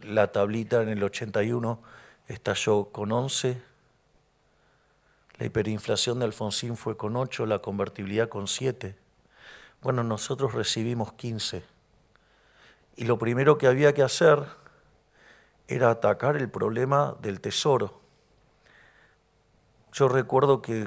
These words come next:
cuando des-, digamos, se iba en la campaña con la motosierra, decían que era una locura la motosierra y que era imposible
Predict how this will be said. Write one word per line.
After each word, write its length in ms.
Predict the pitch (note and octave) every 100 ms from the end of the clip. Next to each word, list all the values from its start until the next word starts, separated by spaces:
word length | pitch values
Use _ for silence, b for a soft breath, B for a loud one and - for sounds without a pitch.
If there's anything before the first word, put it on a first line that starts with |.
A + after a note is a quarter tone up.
| -
cuando 340 | - A2 G#2+ G#2+
des-, 300 | G#2 - - - _ _ -
digamos, 380 | A#2 A#2+ A2 -
se 100 | A2
iba 160 | B2
en 100 | C3
la 120 | A#2
campaña 540 | A2+ A2 A2+ D3 C3 G#2+
con 140 | G#2+
la 80 | G2+
motosierra, 800 | G#2+ G#2 A2+ - C#3+ C3 C#3+ C#3 b b b b b b b _ _ _
decían 640 | E3 - A2 G2+ C#3 A#2+
que 100 | A2+
era 120 | A#2 A#2+
una 200 | A2 G2+
locura 420 | G2 - B2+ G#2
la 120 | F#2
motosierra 800 | F#2+ F2+ F2+ - F#2+ F2 E2+ - - _ _ b b b b b b b b _ _
y 760 | B2 A#2 A2 A2 G#2+ A2 A2 A2
que 140 | C3+
era 120 | C#3
imposible 920 | C3+ A#2+ A2+ - D#3+ C3+ C3 C#3+ C#3+